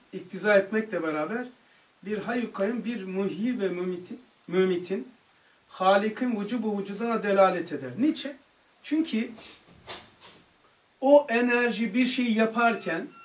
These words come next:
veya o enerji donarken bir gaye takip edilerek yapılıyor. Üzerinde bir sanat var yani. Mesela bir çekirdekten ağaç yapılırken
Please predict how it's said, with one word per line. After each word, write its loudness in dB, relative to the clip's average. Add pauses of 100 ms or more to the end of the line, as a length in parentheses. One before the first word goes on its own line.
veya 6
o 6
enerji 2
donarken 0 (1040)
bir 8 (120)
gaye 8
takip 2
edilerek 0
yapılıyor. -12 (1300)
Üzerinde 2
bir -2
sanat 4
var -4
yani. -14
Mesela -4 (880)
bir -4
çekirdekten 0 (760)
ağaç 4 (220)
yapılırken 0